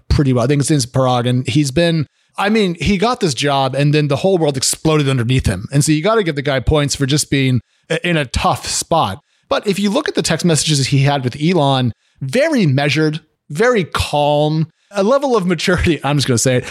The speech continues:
that I don't have. Because if Elon Musk was posting in my S M S, I would be very cross with him. And Parag was just so mature. And so I think the only person who comes out from this entire episode looking good is the current C E O of Twitter.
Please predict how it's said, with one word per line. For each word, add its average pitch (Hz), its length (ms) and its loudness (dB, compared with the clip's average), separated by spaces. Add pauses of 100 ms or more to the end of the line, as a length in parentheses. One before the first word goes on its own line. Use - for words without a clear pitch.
(140)
that 139 140 -2
I 165 200 0
don't 123 300 -6
have. 104 300 -2
Because 170 200 0
if 180 140 -2
Elon 240 340 0
Musk 175 240 0
was 143 200 -2 (300)
posting 160 300 0
in 139 80 2
my 131 320 -2
S 165 200 -2
M 151 80 -2
S, 160 300 0
I 175 100 0
would 214 180 0
be 160 100 0
very 190 220 0
cross - 380 -2
with 110 120 -2
him. 71 200 -4 (320)
And 160 560 -2 (340)
Parag 214 260 0
was 160 140 0
just 180 220 -2
so 233 200 2
mature. 202 680 0
And 170 220 0
so 190 400 0
I 208 160 0
think 202 160 0
the 175 120 -8
only 247 300 2
person 151 280 0
who 147 60 0
comes 156 220 0
out 143 160 0
from 151 120 -2
this 143 140 0
entire 131 240 0
episode 127 300 0
looking 127 220 0
good 117 160 0
is 110 80 -2
the 107 80 -4
current 139 320 0
C 110 140 0
E 95 40 -2
O 95 40 -2
of 90 60 -6
Twitter. 85 240 -6